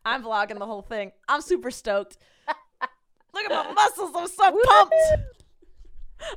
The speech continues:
Speaker 1: I can't believe I did it. It was, like, the stupidest purchase I've ever made. Um, <laughs> but I absolutely love it. Uh,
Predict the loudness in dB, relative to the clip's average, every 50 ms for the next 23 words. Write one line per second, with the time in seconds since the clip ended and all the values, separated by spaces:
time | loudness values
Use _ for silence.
0 | -4 -4 -4 -4 -2 -4 -4 -2 -2 -6 -4 -2 0 -2 2 2 0 0 0 -4
1 | -4 -4 -8 -6 -6 -10 -10 -10 -12 -10 -8 -8 -8 -8 -6 -8 -8 -6 -6 -10
2 | -8 -8 -8 -8 -8 -8 -8 -8 -8 -10 -10 -12 -14 -20 -20 -20 -20 -20 -20 -20
3 | -10 -4 -2 -2 0 -2 -2 -4 -4 -4 -4 -4 -6 -10 -12 -14 -16 -18 -18 -18
4 | -18 -18 -20 -18 -18 -18 -18 -18 _ _ -8 -8 -8 -8 -10 _ _ _ _ _
5 | _ _ _ _ _ _ _ 0 0 0 0 -2 -6 -12 -10 -6 -6 -6 -4 -6
6 | -6 -6 -8 -10 -10 _ _ _ _ _ _ _ _ _ _ _ -12 -10 -8 -6
7 | -8 -8